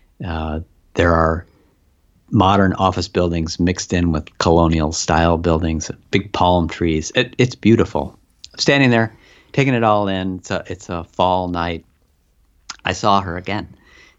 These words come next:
She was waiting for a bus, the woman from the movie theater. And I thought, "But this is a, this is a sign. Go, go do something." So I, I ran across the street, and I, I realized running across the street that she was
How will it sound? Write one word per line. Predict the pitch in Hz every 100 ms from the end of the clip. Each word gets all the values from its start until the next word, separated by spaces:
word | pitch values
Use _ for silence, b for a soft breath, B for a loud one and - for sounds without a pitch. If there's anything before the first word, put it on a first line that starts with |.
| _
She | -
was | 95 85
waiting | 95 95 95 92
for | 90
a | 80
bus, | 85 85 80 -
the | 87
woman | 90 80 78
from | - 85 78
the | 78 80 - _ _ _ _ -
movie | 95 98 92
theater. | - 78 78 85 - b b b b b b _
And | - 90
I | 90
thought, | 80 90 -
"But | 131
this | 170
is | 208 -
a, | 117 - _ -
this | 151
is | 165
a | 147
sign. | - - 165 - - - _ _ -
Go, | 131 160
go | 117 175
do | 123 170
something." | - 80 - - 127
So | -
I, | 92 107 -
I | -
ran | 92 107 120
across | 123 120 113
the | 104
street, | 98 95 - B B B
and | - 92
I, | - _ -
I | 98
realized | 107 156 151 110 -
running | 113 131 113
across | 101 95
the | -
street | - 113
that | -
she | -
was | 127 117 98